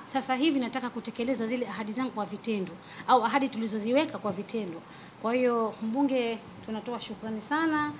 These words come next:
kwa kuona sasa wakati wa kuanza kusimamia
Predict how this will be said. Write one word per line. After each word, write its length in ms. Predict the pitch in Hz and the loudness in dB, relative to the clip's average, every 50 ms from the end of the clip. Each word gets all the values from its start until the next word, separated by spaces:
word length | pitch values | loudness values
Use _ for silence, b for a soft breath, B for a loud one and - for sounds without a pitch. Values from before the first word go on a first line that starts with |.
| B B B B B B | B B B B B B
kwa 120 | - 208 196 | -6 -6 -4
kuona 480 | - 214 214 247 269 277 262 233 220 | -2 0 2 4 4 4 2 0 -2
sasa 440 | - - 294 277 - 247 233 220 220 220 B B B B B B B 190 | -2 -2 -2 -2 0 -2 -2 -2 -4 -6 B B B B B B B -6
wakati 340 | 202 - - 277 277 262 | 0 4 4 6 6 6
wa 60 | 247 214 | 2 2
kuanza 280 | - 233 254 254 254 | 2 2 0 0 0
kusimamia 840 | 233 - 208 - - 220 214 220 247 285 311 294 254 233 226 226 | -2 -2 -2 0 0 2 4 6 8 10 10 8 8 6 4 0